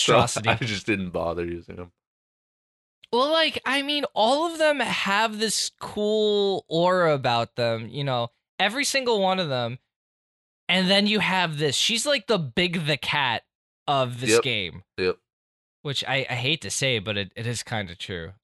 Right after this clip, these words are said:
Speaker 2: Uh, Cait Sith,
Speaker 1: <laughs>
Speaker 2: R I P Cait Sith. Just don't come back, please. <laughs>
Speaker 1: How sad.
Speaker 2: All right, so let, let's, uh, let's move on to the, the gameplay here, 'cause, uh, I, I am,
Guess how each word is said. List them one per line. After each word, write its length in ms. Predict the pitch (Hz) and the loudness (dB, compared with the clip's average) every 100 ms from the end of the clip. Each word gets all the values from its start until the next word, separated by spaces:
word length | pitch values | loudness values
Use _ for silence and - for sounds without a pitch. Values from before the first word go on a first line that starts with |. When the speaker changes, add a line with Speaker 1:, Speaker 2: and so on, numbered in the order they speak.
| - | -6
Speaker 2:
Uh, 220 | 120 104 | -4 -2
Cait 300 | 127 135 - | -2 -2 -2
Sith, 240 | - 104 - | -4 -2 0
Speaker 1:
<laughs> 40 | |
Speaker 2:
R 180 | 127 135 | 0 2
I 120 | 131 | 0
P 200 | - 110 | -2 -6
Cait 240 | - 90 | -6 -8
Sith. 240 | - - - | -8 -14 -10
Just 300 | 104 - - _ _ - | -10 -10 -14 _ _ -6
don't 160 | 120 | -4
come 160 | 123 113 | -4 -4
back, 260 | 95 85 - | -4 -6 -8
please. 380 | 107 90 - - - | -10 -8 -10 -12 -12
<laughs> 400 | - - _ 110 | -12 -14 _ -12
Speaker 1:
How 80 | |
sad. 500 | 110 _ 95 92 85 - _ _ _ _ - - _ _ _ - | -12 _ -10 -8 -10 -12 _ _ _ _ -20 -20 _ _ _ -2
Speaker 2:
All 100 | 190 | 2
right, 240 | 170 139 - | 4 2 0
so 380 | 175 160 151 - | 2 2 2 0
let, 220 | 180 - | -2 0
let's, 260 | 190 190 - | -2 -2 0
uh, 240 | 196 190 | 2 2
let's 220 | 160 190 214 | 0 -4 -6
move 180 | 208 | -2
on 220 | 190 190 180 | 0 0 0
to 180 | - 151 | -2 -2
the, 220 | 135 123 110 | -2 -2 -4
the 80 | 113 | -6
gameplay 600 | 123 123 117 120 101 95 | -2 -2 -4 -4 -2 -4
here, 400 | 101 95 90 - - | -6 -6 -8 -12 -6
'cause, 260 | 127 120 123 | -4 -2 0
uh, 20 | |
I, 360 | 117 98 127 127 | 0 0 0 0
I 120 | 139 | 2
am, 240 | 143 139 | 2 0